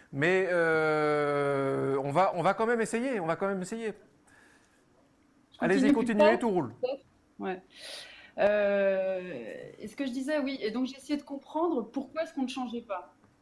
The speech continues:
Speaker 2: Et donc je me suis plongée dans les neurosciences, la psychologie sociale, euh, la sociologie, euh,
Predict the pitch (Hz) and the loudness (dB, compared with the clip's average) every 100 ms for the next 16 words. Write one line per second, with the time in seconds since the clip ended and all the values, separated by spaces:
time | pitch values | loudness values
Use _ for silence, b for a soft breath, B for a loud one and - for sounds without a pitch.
0 | _ 190 214 262 240 233 233 - - 269 | _ -10 -6 -4 -2 -2 -4 -10 -16 -10
1 | 285 247 220 220 208 208 - 254 285 285 | -4 -4 -2 -2 0 -4 -6 -2 0 0
2 | 220 - - 214 208 - - 202 - 226 | -4 -6 -12 -14 -14 -16 -8 -8 -4 0
3 | 233 254 247 208 196 190 190 185 180 180 | 2 2 2 -2 -6 -8 -10 -8 -8 -6
4 | 190 196 214 - 202 202 196 220 233 247 | -6 -6 -8 -4 -4 -4 -6 -6 -6 -4
5 | 254 214 190 | -2 -2 -2